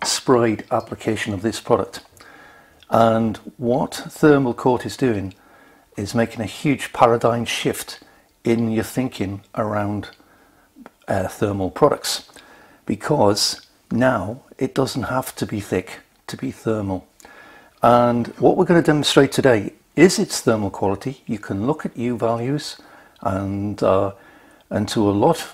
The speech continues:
of, uh, us laymen at times, U values, yes, they mean something, uh, and they are important, but this, this little demonstration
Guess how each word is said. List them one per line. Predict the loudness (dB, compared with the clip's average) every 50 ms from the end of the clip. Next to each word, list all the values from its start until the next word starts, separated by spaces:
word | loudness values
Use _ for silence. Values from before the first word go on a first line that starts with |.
| -10 -4
of, | -4 -4 -4 -4 -10 -14 -6 -2
uh, | 0 0 2 0 0 -4 -6 -10 -10 -6
us | -4 -4 -4 -4 -6 -8 -10 -12 -8
laymen | -6 -4 -2 -2 -2 -2 -2 -4 -4 -6
at | -8 -8
times, | -6 -6 -4 -4 -4 -6 -6 -10 -14 -16 -20 -20 -20 -20 -20 _ _ _
U | -4 -2 0
values, | 4 4 4 4 4 0 -2 -4 -4 -4 -6 -10 -12 -14 _ _ _ -6
yes, | -4 -2 -2 -2 -2 -4 -6 -8 -12 -14 _ -6
they | -4
mean | -2 -2 -2 -2
something, | -2 -2 -2 -4 -2 -2 -2 -4 -2 -4 -8 -12 -16 -12
uh, | -8 -6 -6 -4 -4 -4 -4 -6 -8 -16 -20 -20 -20 -20 _ _ -8 -4
and | -2 -2 -2 0
they | 0 0
are | 0 -2
important, | -4 -6 -4 0 0 0 2 0 -2 -4 -6 -10 -20 _ -20 _ _ _ _ _ _ -6
but | 0 2 2 2 2 0 -6 -14 -18 -20 _ _ _ _ 0
this, | 2 2 2 0 -2 -6 -10 -16 -18 _ -4
this | -2 -2 0 0 0 2
little | 4 4 4 4 4 2 2 4
demonstration | 4 4 4 2 0 2 4 6 6 4 4 0 -2 -4